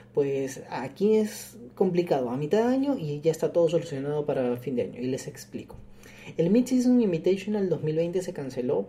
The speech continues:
porque realmente la situación era complicadísima. Los países comenzaron a cerrar sus fronteras, se comenzaron a cancelar los vuelos, entonces no había forma de que los equipos viajen a algún lugar, eh, no se sabía dónde se iba a llevar a cabo el, el M S I dos mil veinte,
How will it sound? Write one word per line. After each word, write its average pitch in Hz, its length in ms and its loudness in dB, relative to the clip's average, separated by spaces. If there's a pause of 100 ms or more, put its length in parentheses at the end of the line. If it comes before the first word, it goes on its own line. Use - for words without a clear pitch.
porque 123 320 -2
realmente 156 480 -4
la 180 120 0
situación 151 420 -8
era 165 160 -2
complicadísima. 135 720 -2
Los 120 300 -8 (220)
países 139 320 -4
comenzaron 143 540 -4
a 147 80 -4
cerrar 135 440 -4 (340)
sus 147 160 -4
fronteras, 196 680 0
se 156 120 -4
comenzaron 127 420 -6
a 123 60 -6
cancelar 135 380 -4
los 170 160 0
vuelos, 185 380 2
entonces 147 500 -6 (340)
no 160 120 0
había 185 260 2
forma 185 380 0
de 160 140 4
que 143 100 -4
los 127 200 -4
equipos 147 340 -6
viajen 160 400 -2
a 143 80 -4
algún 139 240 -2
lugar, 151 340 -2
eh, 196 120 -8 (260)
no 147 180 -2
se 165 120 -2
sabía 143 300 4
dónde 143 280 0
se 147 120 -2
iba 139 60 2
a 131 40 0
llevar 117 240 0
a 117 60 -6
cabo 135 340 -2
el, 113 360 -4
el 120 140 -2
M 123 160 -2
S 127 180 -10
I 131 140 -4
dos 131 200 -6
mil 123 140 -4
veinte, 151 380 -2